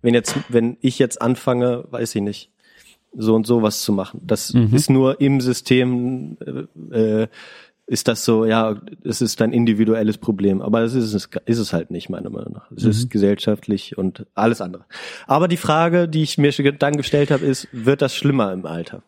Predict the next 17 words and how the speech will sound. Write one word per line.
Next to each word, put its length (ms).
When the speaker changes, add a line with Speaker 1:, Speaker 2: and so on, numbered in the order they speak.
Speaker 1:
Was 160
glaubst 320
du? 140
Speaker 2:
<laughs> 180
Speaker 1:
Es 1200
wird, 160
also 180
es 80
gibt 200
ja, 120
es 160
gibt 200
ja 180
alte 380
Menschen, 400
die 480
so, 640